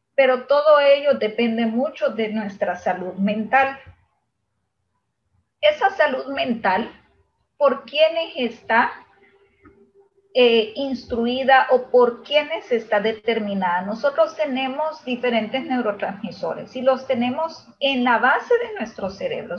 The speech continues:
Y estos neurotransmisores los conocemos como glutamato,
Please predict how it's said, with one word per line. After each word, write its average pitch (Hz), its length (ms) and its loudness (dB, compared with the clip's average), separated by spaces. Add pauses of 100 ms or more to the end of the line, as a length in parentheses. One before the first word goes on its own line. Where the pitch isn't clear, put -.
Y 233 60 -4
estos 330 300 -4
neurotransmisores 247 1120 -4 (720)
los 320 220 0
conocemos 294 800 -2
como 277 580 2 (400)
glutamato, 240 1300 0